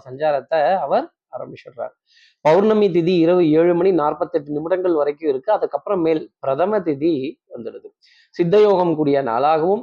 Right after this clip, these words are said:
இன்றைய ராகு காலம் பிற்பகல் ஒன்று முப்பது மணி முதல் மூன்று மணி வரை. இன்றைய யமகண்டம் காலை ஆறு மணி முதல் ஏழு முப்பது மணி வரை. இன்றைய நல்ல நேரம் காலை பத்து பதினைந்து மணி முதல் பதினோரு மணி பதினைந்து நிமிடங்கள் வரை.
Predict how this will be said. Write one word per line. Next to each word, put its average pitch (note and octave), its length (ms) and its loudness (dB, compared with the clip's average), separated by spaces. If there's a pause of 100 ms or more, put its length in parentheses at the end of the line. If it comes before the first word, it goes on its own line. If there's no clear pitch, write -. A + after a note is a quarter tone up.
இன்றைய D3+ 320 2
ராகு D#3+ 280 2
காலம் D#3+ 280 0
பிற்பகல் D3 400 -2
ஒன்று D#3 340 0
முப்பது C#3 320 -4
மணி C3+ 180 -6
முதல் E3 340 -4
மூன்று B2+ 280 -8
மணி A#2 200 -14
வரை. A#2 260 -12 (440)
இன்றைய E3 340 2
யமகண்டம் F3 460 0
காலை E3 260 2
ஆறு D3+ 340 2
மணி D#3+ 180 0
முதல் E3 440 0
ஏழு D3 240 2
முப்பது B2+ 340 -4
மணி B2+ 200 -6
வரை. B2 280 -4 (360)
இன்றைய E3 280 2
நல்ல D#3 220 2
நேரம் F3 320 2
காலை D#3+ 320 0
பத்து D#3 320 -4
பதினைந்து D3 460 -2
மணி D3 200 0
முதல் E3 460 -2
பதினோரு D3+ 440 0
மணி D#3+ 220 -2
பதினைந்து C#3 400 -2
நிமிடங்கள் B2+ 500 -6
வரை. A#2 280 -10